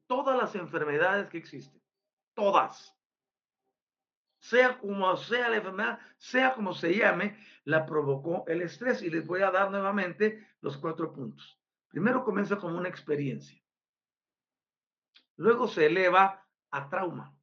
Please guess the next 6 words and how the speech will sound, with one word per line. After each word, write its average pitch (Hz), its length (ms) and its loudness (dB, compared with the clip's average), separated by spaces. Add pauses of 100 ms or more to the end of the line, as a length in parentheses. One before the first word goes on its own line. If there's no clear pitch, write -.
(1160)
El 143 220 -4
trauma 254 320 2
repetitivo 143 1000 -2 (120)
o 123 120 -6
no 220 360 2
sanado 190 680 0